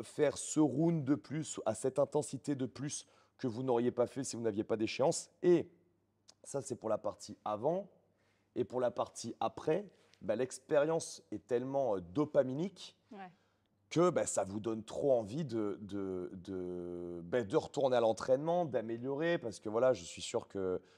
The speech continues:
Speaker 1: que Karine, sur certains trucs, elle s'est dit : « Ah, si j'avais peut-être plus fait ça, plus fait ci,
Speaker 2: Ah, mais
Speaker 1: plus
Speaker 2: c'est
Speaker 1: bossé
Speaker 2: clair.
Speaker 1: comme ça. » Moi-même, hein, je lui ai expliqué que j'avais pas capté pendant son entraînement qu'elle faisait solo sur la, le running, qu'elle ne respirait pas à ce point. Donc aujourd'hui, euh,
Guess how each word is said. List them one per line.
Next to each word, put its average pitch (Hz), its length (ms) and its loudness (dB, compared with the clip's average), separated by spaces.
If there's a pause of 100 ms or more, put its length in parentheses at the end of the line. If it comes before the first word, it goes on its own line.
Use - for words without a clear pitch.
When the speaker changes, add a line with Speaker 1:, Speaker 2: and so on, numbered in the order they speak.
(180)
Speaker 1:
que 101 80 -4
Karine, 113 440 0
sur 98 180 -10
certains 104 360 -6
trucs, 127 260 -8
elle 101 80 -6
s'est 104 140 -10
dit : « 101 140 -8
Ah, 123 160 0
si - 160 -10
j'avais 107 180 -6
peut-être - 300 -12
plus - 240 -14
fait 120 160 -8
ça, 123 480 -2
plus 131 200 -12
fait - 160 -10
ci, 135 400 -10 (320)
Speaker 2:
Ah, 220 60 -10
mais 208 80 -6
Speaker 1:
plus 135 80 -4
Speaker 2:
c'est 120 100 -6
Speaker 1:
bossé 127 240 -2
Speaker 2:
clair. 131 120 -4
Speaker 1:
comme 120 180 -4
ça. » 135 240 2 (240)
Moi-même, 165 360 4
hein, 175 120 8
je 107 140 -6
lui 110 80 -2
ai - 20 0
expliqué 117 460 -8
que 107 180 -4
j'avais 101 240 -2
pas 131 160 2
capté 135 380 -2
pendant 107 240 -4
son 107 180 -14
entraînement 113 520 -6
qu'elle 98 180 -8
faisait 92 240 -6
solo 107 320 -2
sur 95 180 -4
la, 92 140 2
le 95 100 -4
running, 110 320 -2 (380)
qu'elle 104 160 -2
ne 104 80 -2
respirait 104 520 -2
pas 101 200 4
à 101 60 2
ce - 100 -8
point. 156 260 2
Donc 127 220 -2
aujourd'hui, 101 580 -2
euh, 101 160 4